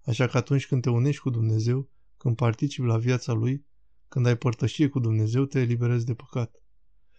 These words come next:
Și apoi, dacă mergem la Sfântul Atanasie cel Mare, în secolul al patrulea, el vorbește despre acest lucru în același fel. Fiul lui Dumnezeu a devenit om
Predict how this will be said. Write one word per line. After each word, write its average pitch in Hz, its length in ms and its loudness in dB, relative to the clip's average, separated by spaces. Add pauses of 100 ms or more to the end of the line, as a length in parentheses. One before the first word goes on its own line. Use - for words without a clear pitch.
Și - 140 -4
apoi, 135 180 4
dacă 123 220 2
mergem 131 360 2
la 123 80 2
Sfântul 127 320 -4
Atanasie 120 480 -2
cel 120 200 -4
Mare, 113 220 0
în 123 60 0
secolul 120 340 -4
al 113 100 0
patrulea, 135 500 -4 (340)
el 151 180 0
vorbește 147 480 0
despre 135 260 -2
acest 127 280 -4
lucru 143 240 -6
în 131 60 -2
același 131 520 -2
fel. 104 260 -2 (580)
Fiul - 240 4
lui 127 120 4
Dumnezeu 120 400 2
a 127 60 2
devenit 113 440 0
om 127 200 0